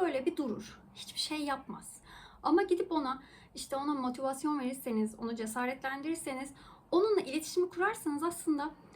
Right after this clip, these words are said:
etrafa yaydığı kokuyla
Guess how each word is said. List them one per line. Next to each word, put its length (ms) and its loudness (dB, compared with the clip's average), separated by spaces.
etrafa 480 4
yaydığı 560 2
kokuyla 1400 -6